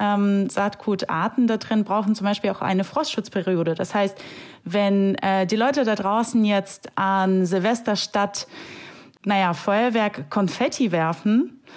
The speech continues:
dann können sie, ähm, sich darüber freuen, dass das Saatgut, ähm, eine kleine Frostschutzperiode hat und danach schön keimen kann und, ähm, die Bienchen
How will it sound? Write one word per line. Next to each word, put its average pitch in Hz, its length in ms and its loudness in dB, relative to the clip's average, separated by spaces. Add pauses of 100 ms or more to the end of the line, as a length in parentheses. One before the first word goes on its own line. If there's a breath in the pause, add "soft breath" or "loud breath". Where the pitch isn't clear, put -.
(560 loud breath)
dann 226 380 4
können 240 300 4
sie, 226 320 4
ähm, 214 320 2
sich 220 180 0
darüber 208 240 0
freuen, 254 340 0
dass 240 160 0
das 208 180 -2
Saatgut, 240 640 0
ähm, 208 320 2
eine 185 180 0
kleine 175 380 0
Frostschutzperiode 233 880 0
hat 214 360 0
und 196 360 0
danach 185 460 0
schön 190 480 0
keimen 180 320 0
kann 175 420 -2
und, 170 580 0
ähm, 170 320 0
die 196 140 -2
Bienchen 269 600 2